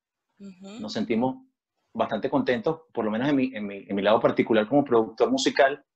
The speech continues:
Speaker 2: que tengo, pues, esa otra faceta, que estoy en el backstage, que estoy, digamos, en, en el home studio siempre, de manera constante y permanente, con pandemia o sin pandemia, y esto lo,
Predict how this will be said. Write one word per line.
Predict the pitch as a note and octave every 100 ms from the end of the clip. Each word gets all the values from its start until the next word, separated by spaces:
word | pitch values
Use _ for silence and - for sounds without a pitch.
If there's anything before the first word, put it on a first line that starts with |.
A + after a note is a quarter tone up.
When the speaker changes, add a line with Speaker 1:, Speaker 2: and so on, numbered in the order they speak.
| _ _ _ _ -
Speaker 2:
que | B2+
tengo, | - A#2 G#2+ A#2
pues, | C#3 B2+
esa | B2+ A#2+
otra | B2+
faceta, | A#2+ C#3+ - C3 C3
que | A#2
estoy | A#2
en | A2+
el | A#2
backstage, | - - D3+ C3+ C3 C3
que |
estoy, | - G#2 G2+
digamos, | G#2+ A2 A#2+ C3
en, | A#2+ A2
en | G#2
el | G2
home | A2+ A2+
studio | - D3+ C#3+ C3
siempre, | C3 D#3 C#3 C3
de | B2
manera | G2+ G2+ A#2 - _ _ -
constante | A#2 G#2+ C3 B2 C#3+
y |
permanente, | C#3+ C#3 D3 D3+ C3 D3 - _ _
con | A2 G#2+
pandemia | A2 G#2 G#2+ G#2+ B2
o |
sin | - C3+
pandemia, | D3 D#3 D#3+ C#3+
y | C3
esto | - A2+ -
lo, | -